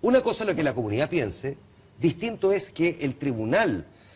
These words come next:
se vea permeado, y la sensación que quedó a partir de esa frase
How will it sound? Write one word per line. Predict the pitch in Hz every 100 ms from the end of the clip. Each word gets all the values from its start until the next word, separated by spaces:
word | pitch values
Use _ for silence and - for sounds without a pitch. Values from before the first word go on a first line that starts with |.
| -
se | - 117
vea | 131 131
permeado, | 107 104 104 90 104 -
y |
la | 139
sensación | 139 151 - 117 190
que | 202 196
quedó | 160 156 170 139
a |
partir | 117 101 180
de | 151
esa | 180 175
frase | - 202 - 113